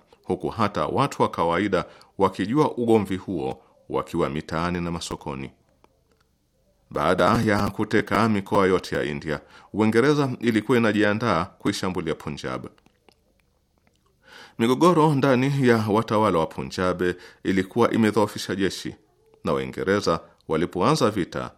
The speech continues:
jeshi la Punjab halikuweza kupambana kwa muda mrefu kama ilivyotegemewa na kama ambavyo ingelikuwa kabla ya kufariki dunia mfalme mwenye nguvu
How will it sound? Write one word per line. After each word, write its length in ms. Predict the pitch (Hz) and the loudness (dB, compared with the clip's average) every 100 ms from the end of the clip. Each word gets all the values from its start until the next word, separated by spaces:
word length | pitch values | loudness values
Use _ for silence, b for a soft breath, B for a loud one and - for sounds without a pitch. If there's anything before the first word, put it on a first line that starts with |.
| _ _ - | _ _ -16
jeshi 240 | 71 - | -12 -8
la 100 | 65 | -8
Punjab 480 | 69 82 85 101 92 | -6 -6 -2 0 0
halikuweza 760 | - 95 117 - 120 143 151 131 | 0 2 2 0 -2 -2 -2 -6
kupambana 720 | 127 117 117 107 104 87 98 - | -6 -4 -2 -2 -2 -4 -8 -4
kwa 120 | 98 | -2
muda 240 | 85 - | -2 -2
mrefu 440 | 73 117 123 120 110 B B - | 0 0 0 -2 -8 B B -6
kama 280 | 92 90 | -2 0
ilivyotegemewa 800 | 104 101 104 104 98 95 78 55 - _ _ _ | 0 -2 -4 -4 -4 -4 -6 -8 -12 _ _ _
na 100 | - | -14
kama 240 | - 78 73 | -6 -4 -4
ambavyo 460 | 76 104 113 113 - | -2 0 0 -4 -6
ingelikuwa 680 | 123 113 107 - 120 92 B B - | -2 -2 -2 0 0 0 B B -8
kabla 280 | 78 69 | -6 -2
ya 40 | 76 | -4
kufariki 420 | - 92 85 95 | -4 -4 -2 -4
dunia 300 | 85 92 98 90 | -4 -4 -4 -6
mfalme 440 | 90 - 113 113 | -8 -4 -2 -2
mwenye 260 | 107 101 104 | -2 -2 -4
nguvu 560 | 98 101 82 65 65 | -4 -4 -4 -8 -8